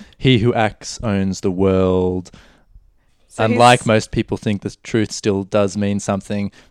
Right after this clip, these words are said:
Speaker 2: all the way down to, like, really four chan-y stuff.
Speaker 1: So
Speaker 2: Like
Speaker 1: he's, like, the kind of guy who has, like, Machiavelli lying around in his house.
Speaker 2: Probably. And then, yeah, and just, like, the general,
Speaker 1: Sun
Speaker 2: like,
Speaker 1: Tzu.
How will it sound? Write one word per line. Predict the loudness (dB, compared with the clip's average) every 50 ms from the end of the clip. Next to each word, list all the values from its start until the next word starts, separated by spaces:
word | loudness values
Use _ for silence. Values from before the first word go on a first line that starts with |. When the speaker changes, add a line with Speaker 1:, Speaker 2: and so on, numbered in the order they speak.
| _ _ _ -20 _ -8
Speaker 2:
all | -6 -6
the | -4 -2
way | -2 -2
down | 0 -2 -2 -2 -2 -2
to, | -2
like, | -2 -2 -2 -4 -6
really | -6 -8 -6 -6 -6 -8 -10
four | -10 -10 -8 -8 -8 -8
chan-y | -10 -10 -12 -10 -12 -14
stuff. | -12 -8 -6 -6 -6 -6 -8 -12 -20 -20 -16 -8
Speaker 1:
So | -4
Speaker 2:
Like | -4 -2 -2
Speaker 1:
he's, | -2 -4 -4
like, | -8 -8 -6 -6
the | -8 -8
kind | -6 -6 -6 -4 -4
of | -6 -6
guy | -8 -10 -8 -8 -6
who | -6 -6 -6
has, | -6 -8 -8 -8 -10
like, | -12 -10 -10
Machiavelli | -12 -16 -14 _ -14 -14 -14 -14 -14 -14 -14 -14 -12
lying | -10 -10 -10 -10 -10 -12 -12
around | -12 -12 -12 -10 -10 -10 -12 -12 -12 -12 -12 -12 -14 -14
in | -14 -14 -12
his | -12 -12
house. | -10 -8 -8 -8 -6 -4
Speaker 2:
Probably. | -4 -2 -2 -2 -2 -2 -4 -6 -4
And | -4 -4
then, | -2 -2 -2 -4 -2
yeah, | 0 0 0 0 0
and | -2 -6
just, | -6 -6 -4
like, | -4 -4 -4 -6 -6
the | -8 -8
general, | -6 -6 -8 -8 -6 -8 -8
Speaker 1:
Sun | -8 -8
Speaker 2:
like, | -8 -8
Speaker 1:
Tzu. | -8 -10 -10